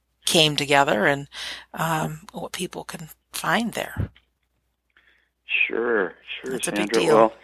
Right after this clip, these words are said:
Speaker 2: three years ago, uh, three, four years ago, our, our small group of, uh, experiencers were sitting around, and, and, uh, we wanted to make, um, our message,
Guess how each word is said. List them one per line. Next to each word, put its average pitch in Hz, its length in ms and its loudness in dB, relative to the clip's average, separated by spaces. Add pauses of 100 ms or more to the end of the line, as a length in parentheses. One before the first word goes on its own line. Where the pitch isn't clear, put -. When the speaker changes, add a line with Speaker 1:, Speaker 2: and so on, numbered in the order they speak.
(600)
Speaker 2:
three 175 240 6
years 151 280 4
ago, 117 560 6
uh, 110 280 -4
three, 160 220 0
four 135 160 4
years 120 220 2
ago, 101 360 4 (840)
our, 120 320 4 (140)
our 135 280 2 (140)
small 120 260 8
group 113 360 2
of, 95 180 2 (300)
uh, - 280 -12 (640)
experiencers 101 880 0 (680)
were 101 140 0 (100)
sitting 117 220 6
around, 98 500 6
and, 85 180 0 (680)
and, 101 420 2
uh, 92 300 8 (100)
we 131 140 4
wanted 127 380 4
to 110 60 -4
make, 98 500 2 (640)
um, 92 460 6 (160)
our 113 240 4
message, 101 580 2